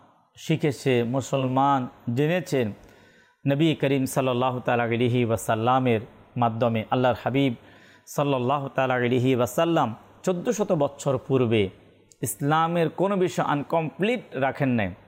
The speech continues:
কমপ্লিট এক মুসলমান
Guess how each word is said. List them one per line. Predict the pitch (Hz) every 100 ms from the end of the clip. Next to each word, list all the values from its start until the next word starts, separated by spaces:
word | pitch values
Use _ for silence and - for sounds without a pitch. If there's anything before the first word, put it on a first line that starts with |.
| - _ _ _ _ _ -
কমপ্লিট | 208 196 - 220 247 - - - _ _ _ _ _ _ _ -
এক | 151 147
মুসলমান | 143 - 170 147 139 160 196 214